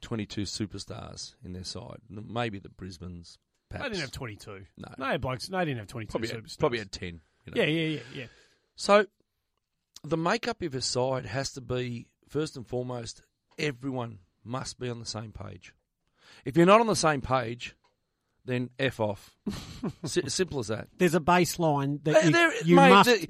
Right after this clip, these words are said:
Speaker 3: meet.
Speaker 1: you gotta tick five, five boxes, whatever they are.
Speaker 2: <laughs>
Speaker 1: And i-, if you don't, right, we
Speaker 2: You're not,
Speaker 1: don't
Speaker 2: you're
Speaker 1: want
Speaker 2: not
Speaker 1: you.
Speaker 2: playing. You're not
Speaker 1: We
Speaker 2: playing.
Speaker 1: don't want
Speaker 2: No,
Speaker 1: you.
Speaker 2: no, no, right.
Speaker 1: As simple as that.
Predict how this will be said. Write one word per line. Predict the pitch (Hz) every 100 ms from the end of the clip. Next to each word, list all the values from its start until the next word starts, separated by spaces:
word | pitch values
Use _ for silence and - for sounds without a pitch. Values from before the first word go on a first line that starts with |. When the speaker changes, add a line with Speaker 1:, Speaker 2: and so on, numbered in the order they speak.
| 170
Speaker 3:
meet. | 170
Speaker 1:
you | 214
gotta | 247 262
tick | - 233 -
five, | - 202 208 208 123
five | - 185 190 135
boxes, | 156 - 160 160 -
whatever | 127 156 180
they | 165 143
are. | 131 127 120 - -
Speaker 2:
<laughs> | 139 - _ _
Speaker 1:
And | 147 156 151 147 139 _ 160
i-, | 160
if | 151 135
you | 131
don't, | 110 170 185 156 254 - - _
right, | 92 113 147 190 _ _ _ _ _ _ _ _ _ _ _ _ _ _ _ _ _ -
we | 143
Speaker 2:
You're |
not, | 180
Speaker 1:
don't | 180
Speaker 2:
you're | 180
Speaker 1:
want | 180
Speaker 2:
not |
Speaker 1:
you. | 220
Speaker 2:
playing. | 226 160
You're | 202
not |
Speaker 1:
We | 160
Speaker 2:
playing. | 202
Speaker 1:
don't | 226
want | 240
Speaker 2:
No, | 269
Speaker 1:
you. |
Speaker 2:
no, | 254 247 226
no, |
right. | 202 240 - _ _ -
Speaker 1:
As | -
simple | - 226 214
as | 139
that. | 127 -